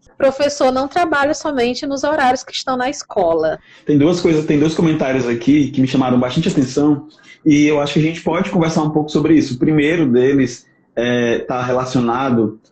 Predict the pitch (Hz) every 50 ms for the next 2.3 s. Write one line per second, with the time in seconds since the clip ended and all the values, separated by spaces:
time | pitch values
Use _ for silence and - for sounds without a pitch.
0 | _ _ _ - 95 101 104 104 104 - - - 107 - 127 120 107 - 120 117
1 | 110 107 113 113 107 104 - 113 107 120 120 120 - 120 113 123 143 156 143 123
2 | 131 123 120 - -